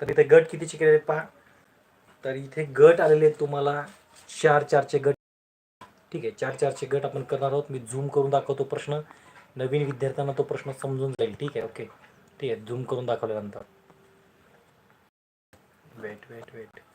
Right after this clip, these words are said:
ओके, हां, this is our question. तर या क्वेश्चनला आपण झूम केलेला आहे आणि झूम केल्यानंतर आता आपण प्रश्न सोडवायचा आहे.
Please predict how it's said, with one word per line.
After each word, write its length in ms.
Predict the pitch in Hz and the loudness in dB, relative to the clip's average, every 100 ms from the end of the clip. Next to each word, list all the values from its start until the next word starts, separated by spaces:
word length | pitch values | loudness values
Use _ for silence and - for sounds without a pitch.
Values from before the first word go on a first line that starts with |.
| _ - - _ _ _ _ _ _ _ _ _ | _ -20 -20 _ _ _ _ _ _ _ _ _
ओके, 680 | - _ - 123 123 127 127 107 - _ _ _ _ _ _ _ - | -20 _ -16 -14 -10 -8 -8 -12 -20 _ _ _ _ _ _ _ -16
हां, 220 | 117 101 - _ _ _ _ _ | -12 -12 -12 _ _ _ _ _
this 240 | 127 127 135 | -12 -10 -8
is 160 | 127 | -2
our 140 | 131 127 135 | -2 0 -2
question. 340 | 131 - 165 202 _ - _ - _ _ _ _ _ _ _ _ _ _ | -2 -2 -4 -8 _ -20 _ -20 _ _ _ _ _ _ _ _ _ _
तर 80 | 147 | -2
या 60 | 143 | 0
क्वेश्चनला 420 | 147 143 156 147 | 0 -2 2 2
आपण 200 | 143 147 | 2 -2
झूम 240 | 127 139 | -2 -4
केलेला 300 | 139 151 151 | 0 4 4
आहे 140 | 143 143 | 4 0
आणि 120 | 147 | -4
झूम 220 | 127 135 | -4 -4
केल्यानंतर 480 | 143 147 139 135 139 | 0 2 2 0 -2
आता 120 | 135 | -2
आपण 160 | 131 135 | -4 -6
प्रश्न 260 | 143 - | -8 -6
सोडवायचा 400 | 139 147 117 104 | 0 0 0 -4
आहे. 140 | 110 | -10